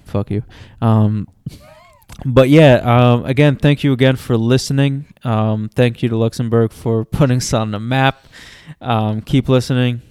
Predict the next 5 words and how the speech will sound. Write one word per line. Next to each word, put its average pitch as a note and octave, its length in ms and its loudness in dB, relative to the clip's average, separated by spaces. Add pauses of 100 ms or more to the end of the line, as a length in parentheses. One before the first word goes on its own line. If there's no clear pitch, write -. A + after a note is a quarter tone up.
(120)
Um, G#2+ 580 -6
subscribe, A2+ 640 -4
rate, A2 340 -2
share, A2 520 -4 (520)
review. G#2+ 480 -4